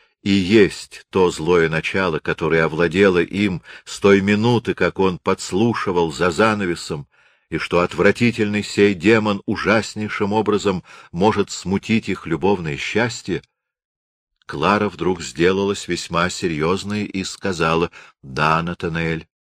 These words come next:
ты прав. Копелиус — злое враждебное начало.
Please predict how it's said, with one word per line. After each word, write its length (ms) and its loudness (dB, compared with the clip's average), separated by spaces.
ты 120 -8
прав. 600 -2
Копелиус — 920 2
злое 500 4
враждебное 720 -2
начало. 600 -6